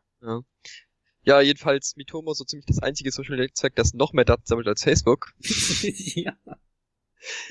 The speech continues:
Speaker 2: Kein anderes
Speaker 1: Genau.
Speaker 2: soziales Netzwerk weiß, dass ich am meisten, äh, äh,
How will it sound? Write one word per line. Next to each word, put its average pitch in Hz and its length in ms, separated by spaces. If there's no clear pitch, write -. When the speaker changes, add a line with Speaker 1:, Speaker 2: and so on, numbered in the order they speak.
Speaker 2:
Kein 165 220
anderes 175 240
Speaker 1:
Genau. 104 100
Speaker 2:
soziales 151 320
Netzwerk 139 320
weiß, 135 240
dass 131 200
ich 131 240
am 131 80
meisten, 123 460
äh, 117 300
äh, 120 180